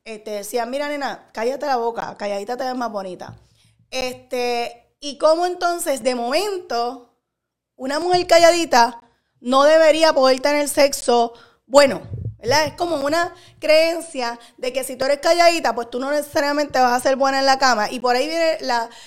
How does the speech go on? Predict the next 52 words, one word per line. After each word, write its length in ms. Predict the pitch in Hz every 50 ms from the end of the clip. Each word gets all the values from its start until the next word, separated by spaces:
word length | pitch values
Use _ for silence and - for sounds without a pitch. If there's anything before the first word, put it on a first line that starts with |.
| - - _
la, 400 | - 247 233 233 220 220 214 208
¿verdad? 360 | 226 233 240 269 294 294 302 - - _ _ _
Lo 180 | - 247 247
que 60 | 247
hablamos 560 | 247 240 240 - - 226 226 226 220 233 247 240
de 60 | 277
la 100 | 269 269
prostitución, 960 | 269 262 262 285 277 262 247 240 247 - - 269 262 262 262 254 254 247 -
etcétera. 640 | - 240 - - - 311 277 254 247 196 208 202
Pero 120 | 233 208 214
eso, 200 | 208 - - 269
ese, 280 | - 240 240 - 233 240
eso 180 | - 240 - 277
es 60 | 240
otro 280 | 320 311 - 254 247 240
tema, 300 | 269 277 254 190 180 190
¿verdad? 380 | 208 190 208 247 269 294 - - _ _ - _ _ _ _ -
Porque, 320 | 269 269 269 - 269 254
pues, 220 | 262 320 339 339
si 140 | - 330 233
tu 160 | 208 269 262
mujer 460 | 254 247 247 247 254 254 269 294 294 -
es 100 | 294 311
calladita, 720 | 302 - 320 320 320 330 330 339 330 302 - - 220 220 226
pues 120 | 233 220
probablemente 540 | - 220 214 214 226 262 285 302 294 294 247
no 120 | 240 220
va 80 | 214 220
a 20 |
ser 160 | 220 - 240 226
buena 200 | 226 240 233 233
en 60 | 220
la 120 | 214 -
cama. 280 | - 330 320 247 226 226
Por 120 | 233 220
lo 80 | 220 214
tanto, 200 | 262 285 302 311
tú 120 | - 240
vas 120 | 226 226 269
a 60 | 254
ir 100 | 269 277
a 60 | 277
la 140 | 285 285 285
calle 240 | 320 320 302 277 240
a 40 |
buscar 320 | 220 226 226 - 233 233 262
a 40 | 285
alguien 240 | 294 277 254 233
que 100 | 233 226
te 80 | 214 220
dé 160 | 214 226 277
sexo. 480 | - - 190 175 - - - - -